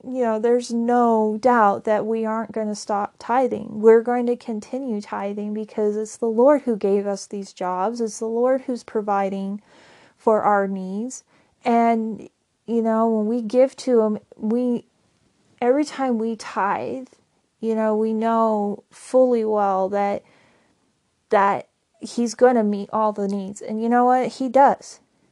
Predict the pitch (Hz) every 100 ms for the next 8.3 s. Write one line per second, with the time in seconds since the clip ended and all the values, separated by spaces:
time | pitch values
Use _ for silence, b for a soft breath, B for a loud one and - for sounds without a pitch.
0 | _ _ 208 226 294 269 254 269 269 254
1 | 233 208 202 202 196 202 208 208 214 202
2 | 226 254 247 247 - b b b - 220
3 | 208 202 202 208 196 196 190 196 202 202
4 | - - 202 170 - - - 285 285 262
5 | 240 240 233 240 b b b _ - 240
6 | - - 220 285 311 294 - - 220 214
7 | 214 214 - _ - 196 190 185 - 208
8 | 208 208